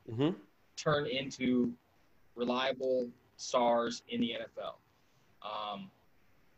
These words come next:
Speaker 2: I just think Judy's gonna be a big part of that offense 'cause they don't have a real clear number two. And even if he's a number two to Cortland Sutton, I think he's gonna see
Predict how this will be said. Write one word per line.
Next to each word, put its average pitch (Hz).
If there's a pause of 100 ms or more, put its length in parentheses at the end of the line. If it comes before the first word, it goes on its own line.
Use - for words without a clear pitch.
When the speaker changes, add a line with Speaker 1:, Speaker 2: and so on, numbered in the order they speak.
(1400)
Speaker 2:
I 127
just 135
think -
Judy's 147
gonna 139
be 131
a 123
big 123
part 135
of 123
that 120
offense 131
'cause 123
they 127
don't 127
have 131
a 127
real 131
clear 135
number 127
two. - (600)
And 110
even 127
if 131
he's 127
a 127
number 131
two 180
to 139
Cortland 127
Sutton, 170
I 117
think 123
he's 123
gonna 123
see 135